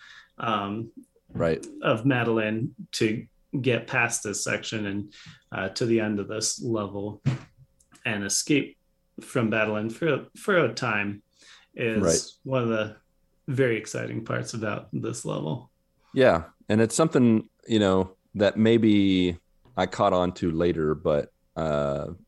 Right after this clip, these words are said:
Speaker 2: really connecting to the fact too of just how, you know, you guys have already said that it's kind of the negative side of her and, and it's the, the, s-, the side that we all have that we can't get rid of. And it's just kind of an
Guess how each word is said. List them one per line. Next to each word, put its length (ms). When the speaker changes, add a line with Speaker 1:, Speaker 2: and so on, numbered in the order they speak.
Speaker 2:
really 380
connecting 520
to 80
the 120
fact 380
too 680
of 220
just 300
how, 240
you 180
know, 80
you 100
guys 180
have 100
already 180
said 320
that 120
it's 160
kind 200
of 80
the 80
negative 320
side 280
of 100
her 320
and, 500
and 180
it's 220
the, 420
the, 80
s-, 300
the 140
side 420
that 160
we 160
all 260
have 440
that 260
we 120
can't 360
get 160
rid 200
of. 280
And 480
it's 160
just 180
kind 200
of 160
an 140